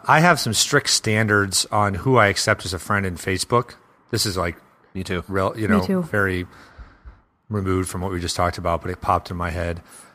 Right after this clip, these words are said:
Speaker 1: Uh, LinkedIn is tricky <clears throat> for me, uh, because I get invitations to link into people that I don't know. And in some cases, there's a clear business benefit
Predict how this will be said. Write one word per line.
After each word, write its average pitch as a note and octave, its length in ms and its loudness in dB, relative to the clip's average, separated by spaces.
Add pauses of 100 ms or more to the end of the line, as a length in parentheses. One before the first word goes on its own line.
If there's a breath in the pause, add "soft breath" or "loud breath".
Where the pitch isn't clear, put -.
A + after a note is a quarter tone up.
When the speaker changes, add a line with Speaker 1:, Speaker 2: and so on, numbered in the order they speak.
(140 loud breath)
Speaker 1:
Uh, F#2 640 2 (600)
LinkedIn F3+ 560 6
is B2+ 240 4 (100)
tricky G#2 440 0 (300)
<clears throat> - 340 -12
for B2+ 160 4
me, F#2+ 280 -2 (720 soft breath)
uh, G#2 380 6
because A2+ 1120 4 (400)
I B2 120 6
get B2 380 4
invitations B2+ 720 2
to - 100 -2
link A2 300 0
into A2+ 160 0
people G#2+ 320 -2
that G2 140 2
I G2 80 2
don't G2 400 0
know. F#2+ 540 -2 (720 soft breath)
And A2 480 4
in A#2+ 140 -2
some G#3 280 6
cases, A2+ 720 2
there's A2+ 180 0
a A2 40 -2
clear C#3+ 280 6
business G#2+ 680 0
benefit F#2+ 540 0